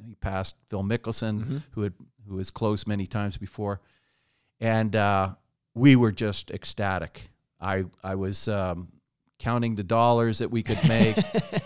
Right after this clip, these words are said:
Speaker 1: Um, just by example, I think Mike that following year probably sold close to a million dollars worth of product for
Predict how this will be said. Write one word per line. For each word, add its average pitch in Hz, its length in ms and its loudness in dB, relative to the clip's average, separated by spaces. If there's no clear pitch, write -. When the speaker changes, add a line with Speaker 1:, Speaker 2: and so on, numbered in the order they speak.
Speaker 1:
Um, 95 360 -8
just 113 240 -6
by 104 160 -2
example, 104 640 -4
I 127 160 -2
think 95 240 -6
Mike 101 380 -4
that 92 200 -6
following 95 640 -2
year 95 280 -4
probably 92 640 -6
sold 90 460 -6
close 92 280 -6
to 87 100 -8
a 82 40 -6
million 90 360 -6
dollars 87 400 -8
worth 87 180 -10
of - 100 -16
product 82 480 -8
for - 80 -8